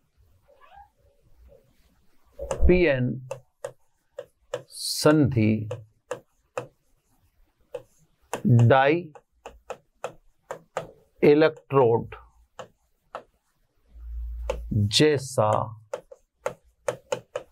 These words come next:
व्यवहार करती है, अतः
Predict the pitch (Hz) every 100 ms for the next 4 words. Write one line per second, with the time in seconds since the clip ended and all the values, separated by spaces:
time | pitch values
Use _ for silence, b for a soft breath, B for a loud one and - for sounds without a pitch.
0 | _ _ _ _ _ _ _ - - 113
1 | 101 120 135 123 107 110 117 107 110 -
2 | - - _ _ _ _ - - _ _
3 | _ _ _ _ - - _ _ _ -
4 | - _ _ _ _ - _ 131 - _
5 | - - 156 - 139 131 - 165 151 107
6 | 90 95 90 - - _ _ _ - -
7 | _ _ _ _ _ _ _ _ _ _
8 | _ _ _ - - 147 139 - - 107